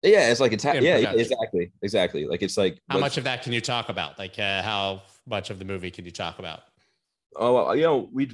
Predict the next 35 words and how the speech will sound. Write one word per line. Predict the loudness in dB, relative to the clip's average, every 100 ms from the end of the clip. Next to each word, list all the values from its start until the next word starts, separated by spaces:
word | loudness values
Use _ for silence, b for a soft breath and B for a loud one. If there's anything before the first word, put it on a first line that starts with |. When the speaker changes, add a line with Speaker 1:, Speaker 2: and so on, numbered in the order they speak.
| -10
Speaker 1:
we | -6
literally | -4 -2 -2 -2
flew | -8 -8 -4 -2
in | -4 -4
last | -4 -4 -6
night | -8 -8 _ -6
to, | -4 -4
to, | -2 -2
to | -2 -2
L | 0 2
A | 0
to, | -2 -6 -6 -6 -8
to, | -6 -6 -6 -6
to | -4
build, | 0 0 -2 -4
start | 0 2
building, | 2 0
develop, | -2 -4 -4
to | -6
start | -6
developing | -2 0 0 -2
it. | -10 -16 _
And | -4
we're | -2
developing | 0 0 0 0 -4
it, | -4
you | -4
know, | -2
internally, | -4 -4 -2 -2 -4 -8 _ _
uh, | -10 -6 -6 -8 -10 _ _ _ -10
again, | -4 -2 -2
brought | 0 0
in | 2 -2 -6 b b _ -4
experts, | -4 -4 -10 -10 -12 -18 -8
uh, | -6 -6 -6 -8